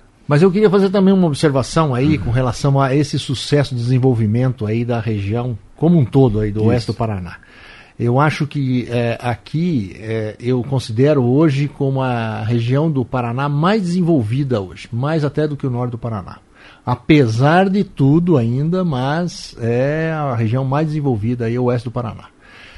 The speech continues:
Speaker 1: É, eu diria assim,
Speaker 2: As
Speaker 1: isso
Speaker 2: terras são mais produtivas?
Speaker 1: i-, isso é em função até do próprio associativismo,
Speaker 2: Hum, hum.
Speaker 1: tá?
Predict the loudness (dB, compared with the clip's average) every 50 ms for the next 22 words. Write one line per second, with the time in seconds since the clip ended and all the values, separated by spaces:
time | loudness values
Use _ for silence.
0 | -20 -10 -4 -2 0 2 2 2 2 2 0 0 2 2 2 2 2 2 2 4
1 | 4 4 2 0 -2 0 2 2 4 4 2 0 0 -2 0 0 2 4 4 4
2 | 4 4 4 4 4 4 4 4 2 2 -2 -2 -2 -2 -2 0 0 0 0 0
3 | -2 -2 0 0 0 -2 -4 -4 -2 0 0 0 4 4 4 6 4 2 2 2
4 | 0 0 0 0 0 0 0 0 0 -2 -2 0 0 0 0 -2 -4 -4 -4 -4
5 | -4 -2 -2 -2 -2 -2 -4 -6 -6 -6 -8 -6 -4 -4 -4 -4 -4 -8 -6 -6
6 | -6 -6 -6 -10 -10 -10 -10 -12 -14 -18 -14 -12 -10 -8 -8 -8 -10 -12 -14 -16
7 | -20 _ _ _ -14 -8 -6 -6 -6 -6